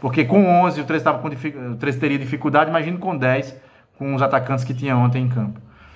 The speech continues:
Então, é... não foi tão ruim a estreia, como poderia ser em função de tudo que tava acontecendo, que tá acontecendo. Esse é o ponto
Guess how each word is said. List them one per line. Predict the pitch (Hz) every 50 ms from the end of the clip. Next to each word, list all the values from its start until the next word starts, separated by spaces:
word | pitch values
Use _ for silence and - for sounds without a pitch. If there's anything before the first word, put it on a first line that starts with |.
| - - - - _ _ _ _ _ - -
Então, | 123 127 202 220 240 247 233 190
é... | 175 170 165 160 156 151 143 135 127 117 101 - - - - _ _ _ _ _ _ _ _ _ _ _ _ _ _ - _ 165
não | 190 240 262 226
foi | - 226 214 208
tão | 214 - 202 196
ruim | 143 127 165 180 190 214 233 220 - - - - - -
a | 131 135
estreia, | - - - 139 135 135 143 160 185 180 185 - - - - -
como | 139 135 139 123
poderia | 139 139 135 135 131 139 127
ser | 127 - 135 135
em | 147 135
função | 123 139 123 123 131 127
de | 123
tudo | 120 123 147 156 151
que | -
tava | - 151 147 127
acontecendo, | 131 123 127 123 123 - 127 120 123 131 123 -
que | - 127
tá | 123 - 131 135
acontecendo. | 135 127 120 120 110 - - 123 123 127 123 - - - _ _ _ _ _ _ _ _ _ _ _ _ _ _ -
Esse | 147 156 127 139 160
é |
o | 143 123
ponto | 123 131 131 135 131 135 131 113 104